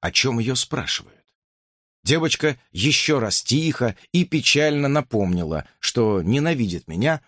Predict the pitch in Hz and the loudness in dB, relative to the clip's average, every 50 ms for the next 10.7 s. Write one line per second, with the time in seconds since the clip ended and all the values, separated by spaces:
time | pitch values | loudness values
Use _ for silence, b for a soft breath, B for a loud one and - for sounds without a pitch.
0 | _ _ _ _ _ _ _ _ _ - 117 151 185 190 - - - - 151 156 | _ _ _ _ _ _ _ _ _ -2 0 2 2 2 2 0 0 2 2 2
1 | 139 113 107 135 127 120 107 117 135 131 120 107 98 90 76 87 - - 123 143 | 2 0 0 0 2 2 2 2 2 2 2 2 0 0 -2 -4 -4 -2 0 0
2 | 147 - 170 185 185 175 - - - - 101 82 82 110 139 131 - - 131 - | 2 2 2 0 0 -2 0 0 0 2 0 0 0 0 0 0 0 0 -2 -2
3 | - - - - - 92 85 92 107 107 98 95 - - - 95 90 92 107 92 | -2 -4 -6 -4 -4 -4 -2 -2 -2 0 -2 -2 0 -2 -2 -2 -2 -2 -2 -2
4 | 76 52 - - _ _ _ _ _ _ _ _ - - - 92 - - 101 104 | -2 -4 -8 -14 _ _ _ _ _ _ _ _ -2 0 2 2 2 2 2 2
5 | 107 107 107 98 - - 110 104 - - - 117 131 135 110 71 - - - - | 0 2 2 2 0 0 0 0 2 2 2 0 0 -2 -4 -6 -8 -8 -8 -8
6 | - - _ _ _ _ _ _ _ _ _ _ _ _ _ _ _ - 107 123 | -8 -8 _ _ _ _ _ _ _ _ _ _ _ _ _ _ _ 0 2 2
7 | 151 170 185 180 - 147 156 - - 147 135 117 131 135 143 147 131 - - 135 | 4 4 2 2 0 0 0 2 2 2 2 2 2 2 2 2 0 0 0 -2
8 | - - 101 87 78 65 60 58 60 - - _ _ _ _ _ _ _ _ - | -2 -2 -4 -4 -4 -6 -8 -14 -18 -20 -20 _ _ _ _ _ _ _ _ 0
9 | 160 165 147 139 156 160 156 151 143 139 160 175 185 180 - - - 135 120 104 | 0 2 2 2 4 4 4 4 2 2 4 4 4 4 2 2 2 2 2 2
10 | 101 92 85 87 113 127 120 113 92 98 107 98 85 - | 2 0 0 2 2 0 0 0 -2 0 0 -2 -2 -4